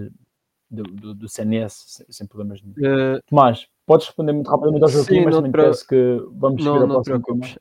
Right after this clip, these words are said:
Speaker 2: Eh,
Speaker 1: E
Speaker 2: não, eu só, eu só ia dizer, eh, atenção, Joaquim, eu, eu nunca, eu, eu, eu perce-, eu percebo o que é que tu queres dizer, só que, eh, o que eu quero, o que eu quis dizer na minha intervenção foi, eh,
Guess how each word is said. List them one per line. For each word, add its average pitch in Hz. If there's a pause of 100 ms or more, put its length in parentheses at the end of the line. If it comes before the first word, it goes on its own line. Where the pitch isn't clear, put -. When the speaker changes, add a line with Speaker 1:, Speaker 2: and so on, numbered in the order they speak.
(100)
Speaker 2:
Eh, 147
Speaker 1:
E -
Speaker 2:
não, 180
eu 170
só, 185
eu 170
só 202
ia 185
dizer, 135
eh, 139
atenção, 156
Joaquim, 123
eu, 156
eu 143
nunca, 156 (560)
eu, 139
eu, 131
eu 131
perce-, -
eu 131
percebo 135
o -
que 147
é 147
que 147
tu -
queres 143
dizer, 139
só 135
que, 131
eh, 127
o 135
que 127
eu 139
quero, 151
o 143
que -
eu 139
quis 170
dizer 113
na 117
minha 120
intervenção 117
foi, 104 (560)
eh, 127